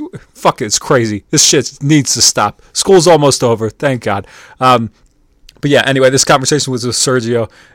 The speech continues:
and I enjoyed our talk. He, he taught me a lot. You'll hear me, like, kinda, kinda stammer a couple times because, uh, I didn't know what to say because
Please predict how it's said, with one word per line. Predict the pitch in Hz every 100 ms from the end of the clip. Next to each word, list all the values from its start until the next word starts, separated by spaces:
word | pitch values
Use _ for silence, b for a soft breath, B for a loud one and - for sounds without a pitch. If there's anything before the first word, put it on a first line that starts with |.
| b
and | 120 113 104 b b
I | 120
enjoyed | 117 139 127
our |
talk. | 117 139 127 - _ b
He, | - 139
he | 143 139
taught | - 208
me | 190
a |
lot. | 147 131
You'll | 151
hear | 139 226
me, | 208 160
like, | 147
kinda, | - 165 131 135 -
kinda | - 165 139
stammer | 127 - 165 185 135 104 _ -
a | -
couple | 139 120
times | 135 117 107
because, | - 131 151 131 135
uh, | 123 117 101
I | 117
didn't | 156
know | 143
what | 123
to | -
say | 151
because | 147 117 123 110